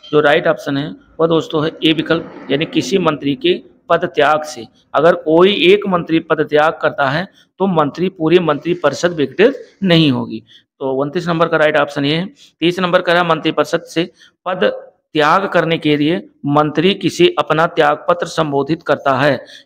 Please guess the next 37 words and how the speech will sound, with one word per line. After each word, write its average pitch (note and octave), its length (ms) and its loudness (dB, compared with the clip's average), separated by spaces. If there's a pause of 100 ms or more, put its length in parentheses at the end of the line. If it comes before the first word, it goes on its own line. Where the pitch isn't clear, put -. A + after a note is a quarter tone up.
यानी C#3+ 120 -2
जो D3+ 120 -2
मंत्री D3 400 -2
है D#3 260 -8 (300)
और C#3 240 -2
वो D3+ 160 -4
अपना D#3 180 -8
त्याग D#3 320 -2
पत्र E3+ 160 0
देना D3+ 280 2
चाहता D3+ 380 2
है F3 200 -2 (340)
तो E3 60 -6 (140)
किसे - 280 4 (400)
संबोधित E3 560 0
करके D#3 300 4
अपना E3 400 0 (180)
त्याग D#3 420 2
पत्र F#3+ 240 -2 (160)
सौंपेगा। C3+ 560 0 (380)
तो C#3+ 40 -8 (140)
तीस F#3+ 220 -4
नंबर D#3+ 320 -2 (360)
में D#3 100 -2
चार E3 360 2
विकल्प E3 360 -2
दिए D#3 160 -2
हुए E3+ 160 -2
हैं G#3+ 60 -4
और G#3 100 -4
चारों D#3 340 2
का E3+ 120 -4
दोस्तों D3+ 300 -2
जो D#3 120 2
right D#3+ 280 2
option C#3+ 320 -4
है F3 120 -10